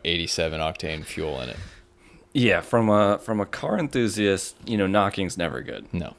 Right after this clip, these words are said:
Speaker 2: <clears throat> From, I don't know
Speaker 1: From
Speaker 2: what
Speaker 1: an
Speaker 2: you call
Speaker 1: Urban Dictionary perspective, knocking,
Speaker 2: It is the
Speaker 1: knocking
Speaker 2: act of
Speaker 1: is
Speaker 2: trying to convince a prostitute that you would be a better pimp for her than her
Speaker 1: <laughs>
Speaker 2: current pimp.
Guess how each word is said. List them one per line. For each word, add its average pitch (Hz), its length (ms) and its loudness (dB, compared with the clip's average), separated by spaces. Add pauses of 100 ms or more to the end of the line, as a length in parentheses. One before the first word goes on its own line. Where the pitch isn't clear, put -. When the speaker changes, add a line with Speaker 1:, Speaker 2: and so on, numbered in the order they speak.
Speaker 2:
<clears throat> 135 440 -2 (800)
From, 92 640 -2 (1080)
I - 160 -8
don't 90 140 -2
know 82 60 -2
Speaker 1:
From 101 80 2
Speaker 2:
what 95 80 4
Speaker 1:
an 87 60 2
Speaker 2:
you - 20 -2
call 104 100 4
Speaker 1:
Urban 110 240 8
Dictionary 92 540 4
perspective, 78 720 -2 (120)
knocking, 80 380 -4
Speaker 2:
It 92 80 0
is 92 180 0
the 95 200 -2
Speaker 1:
knocking 80 120 0
Speaker 2:
act 101 220 4
of 87 60 -2
Speaker 1:
is 104 180 -4
Speaker 2:
trying 87 680 0
to - 100 -10
convince 82 640 -4
a 82 80 -4
prostitute 98 920 -2 (380)
that 82 140 -4
you 101 240 2
would 113 120 4
be 98 160 0
a 87 60 -2
better 82 260 0
pimp - 300 -6
for 82 160 -4
her 82 180 0
than 82 200 6
her 87 180 0
Speaker 1:
<laughs> - 40 -8
Speaker 2:
current 98 400 4
pimp. - 280 -2